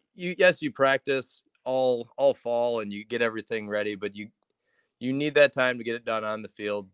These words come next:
players to make plays. It, it's different. And by the time that they end up getting into conference play, they'll have a better idea of who they are. Where last year,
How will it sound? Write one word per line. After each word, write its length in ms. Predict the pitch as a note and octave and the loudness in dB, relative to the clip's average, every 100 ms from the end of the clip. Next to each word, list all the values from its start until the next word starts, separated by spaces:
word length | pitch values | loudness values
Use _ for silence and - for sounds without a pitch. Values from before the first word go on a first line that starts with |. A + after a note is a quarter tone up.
| - | -6
players 320 | A2+ A#2 G#2+ | -4 -4 -6
to 100 | - | -8
make 240 | A2 G2 | -8 -8
plays. 520 | - G2+ G2+ G2 - - | -8 -6 -6 -10 -16 -8
It, 160 | A2+ F#2 _ - | -6 -8 _ -10
it's 160 | A2+ | -8
different. 420 | G#2 C3 - F#2 F#2 _ _ - | 2 2 2 -4 -16 _ _ -6
And 480 | G#2 G#2 G#2 F#2 - | -2 -2 -4 -8 -4
by 120 | G#2+ | -4
the 100 | G#2 | -2
time 400 | A2 A#2 A2+ A2 | -2 0 -2 -2
that 300 | G#2 G#2 G2+ | 0 0 -4
they 300 | G#2 G2+ G2+ | -8 -6 -6
end 180 | G2+ G#2 | -6 -4
up 180 | G#2 G2 | -4 -4
getting 240 | A2 A2 G#2+ | -4 -4 -6
into 140 | G2+ | -8
conference 440 | - G#2+ G2+ G2+ | -6 -6 -6 -12
play, 400 | - G#2+ G2+ G2 - _ _ _ | -4 0 2 0 -6 _ _ _
they'll 120 | A2+ A2 | -2 0
have 60 | |
a 40 | G#2+ | 2
better 180 | A2 | 2
idea 240 | G#2 G2+ G#2 | 2 0 -4
of 80 | F#2 | -4
who 160 | G#2 | -4
they 160 | G2 G2 | -2 0
are. 320 | F#2+ G2 F#2 _ | 0 0 -2 _
Where 140 | G2+ | -8
last 380 | F#2+ G2 G2 - | -4 -2 -2 -4
year, 320 | G#2 G2 F#2+ | -6 -4 -6